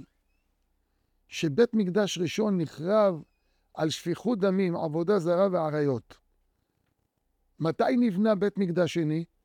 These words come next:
אחרי שבעים שנה. זאת אומרת שגם שמדובר בשלושת העבירות הכי קשות של עם ישראל, שעליהם נאמר,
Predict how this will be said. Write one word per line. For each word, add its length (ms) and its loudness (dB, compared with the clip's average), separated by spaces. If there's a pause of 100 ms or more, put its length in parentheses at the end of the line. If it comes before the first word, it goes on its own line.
(500)
אחרי 240 -2
שבעים 360 0
שנה. 300 0 (1120)
זאת 180 -8
אומרת 420 4
שגם 680 2
שמדובר 640 0
בשלושת 580 0
העבירות 680 2 (320)
הכי 240 0
קשות 340 0
של 160 -2
עם 160 2
ישראל, 400 2
שעליהם 440 0
נאמר, 420 0